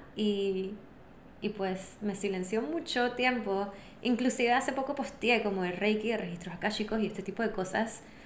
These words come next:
Hace como dos o tres meses en mi Instagram y una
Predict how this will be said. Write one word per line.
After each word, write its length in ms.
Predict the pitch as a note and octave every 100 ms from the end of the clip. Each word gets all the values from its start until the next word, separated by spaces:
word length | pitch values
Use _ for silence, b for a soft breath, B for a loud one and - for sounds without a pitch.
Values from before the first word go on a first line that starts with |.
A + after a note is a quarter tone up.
| B -
Hace 240 | - -
como 200 | B3+ A3
dos 200 | F3 G3+
o 80 | A3
tres 140 | A3 A#3
meses 340 | A#3 A3 A#3+
en 100 | A3+
mi 140 | F#3
Instagram 440 | F#3 G3 A3+ C4 A#3+
y 100 | - - - -
una 400 | A#3 A3+ A3+ A#3+